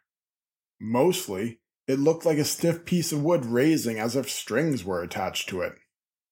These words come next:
Not that that would be totally off, because Brian didn't even feel like it was his choice to wave his paw. It still felt like he was being controlled by an entirely different person,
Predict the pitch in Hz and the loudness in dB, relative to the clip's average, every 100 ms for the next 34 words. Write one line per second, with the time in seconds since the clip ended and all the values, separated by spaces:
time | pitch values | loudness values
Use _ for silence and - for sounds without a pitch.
0 | _ _ _ _ - 214 247 247 185 202 | _ _ _ _ -6 0 2 2 4 4
1 | 190 - 156 143 147 139 123 120 117 - | 4 4 4 6 2 2 2 0 0 -4
2 | - 202 131 95 90 87 107 120 131 143 | 4 4 4 0 0 2 0 0 -2 0
3 | 139 113 - - 98 120 135 131 135 139 | 0 -2 -10 -4 0 2 0 0 0 2
4 | 143 160 151 165 160 - 180 180 160 160 | 2 0 0 0 -2 0 2 4 2 2
5 | 160 143 165 143 - 175 170 180 170 170 | 0 0 -2 -2 0 2 2 0 2 2
6 | 165 - 190 202 82 - _ _ _ _ | 0 -2 2 2 0 -6 _ _ _ _
7 | _ _ _ _ _ _ _ 113 110 - | _ _ _ _ _ _ _ -4 -4 -4
8 | - 160 - 170 170 107 117 135 131 113 | 4 4 6 6 6 6 0 0 0 2
9 | 143 143 139 123 160 160 113 123 127 135 | 2 2 0 0 2 4 4 2 2 -2
10 | 123 - 185 196 190 196 180 190 185 196 | -4 -2 0 2 2 0 0 -2 -2 -2
11 | 185 - 85 82 | -2 -4 -8 -12